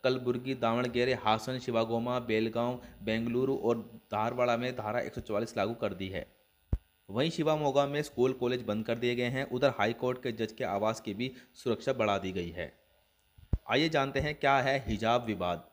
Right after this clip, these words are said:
कर्नाटक में हिजाब को लेकर विवाद की शुरुआत जनवरी में हुई थी। यह उडुपी के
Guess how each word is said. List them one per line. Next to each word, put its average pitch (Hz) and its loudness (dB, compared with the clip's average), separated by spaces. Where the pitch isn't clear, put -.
कर्नाटक 139 2
में 185 0
हिजाब 123 4
को 151 0
लेकर 127 -2
विवाद 113 2
की 127 -6
शुरुआत 117 0
जनवरी 110 -2
में 113 -4
हुई 95 -2
थी। - -8
यह 143 4
उडुपी 139 6
के 156 -4